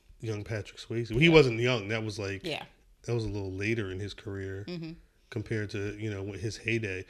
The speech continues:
Speaker 1: But there was just, it was a, a crazy plot. Um, Dennis Hopper was
Speaker 2: Yep.
Speaker 1: an actual madman. Um, the premise was cool.
Speaker 2: Dennis Hopper's character was really good. I also liked,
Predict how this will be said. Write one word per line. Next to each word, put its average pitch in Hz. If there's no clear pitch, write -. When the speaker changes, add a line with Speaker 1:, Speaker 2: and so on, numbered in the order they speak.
Speaker 1:
But 147
there 196
was 214
just, 196
it 185
was 175
a, 139
a -
crazy 156
plot. 120
Um, 110
Dennis 123
Hopper 117
was 107
Speaker 2:
Yep. 165
Speaker 1:
an 127
actual 120
madman. 113
Um, 101
the 131
premise 185
was 175
cool. -
Speaker 2:
Dennis 170
Hopper's 226
character 180
was 165
really 170
good. 175
I 185
also 208
liked, 170